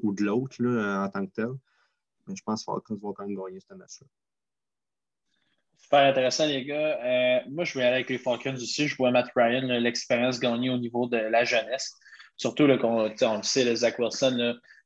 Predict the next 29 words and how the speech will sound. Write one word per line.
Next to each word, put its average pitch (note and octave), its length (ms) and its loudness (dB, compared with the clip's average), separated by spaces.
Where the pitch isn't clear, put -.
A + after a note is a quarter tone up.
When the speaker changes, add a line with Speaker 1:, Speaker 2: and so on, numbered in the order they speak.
Speaker 2:
euh, A2 200 2
sera - 260 4
vraiment B2 440 4
pas D3 140 4
à C3 60 2
ses A#2 340 -4
aises, B2+ 240 0
là, A#2+ 100 -4
d'être A2+ 300 -6
justement A#2 380 2
à C3+ 140 6
l'extérieur C3+ 640 2
comme A#2+ 240 -2
tous D#3 100 2
les C3 180 2
autres A#2 180 0
joueurs, C3 280 0
mais A#2+ 60 -14
tu - 120 -6
sais, B2 80 0
encore A2 220 -4
plus - 240 -6
lui, C3+ 60 -6
je - 120 -8
pense, A#2+ 200 -4
cette A2+ 100 -2
année, A#2+ 140 -2
qui A#2 180 -8
est, G#2+ 100 -8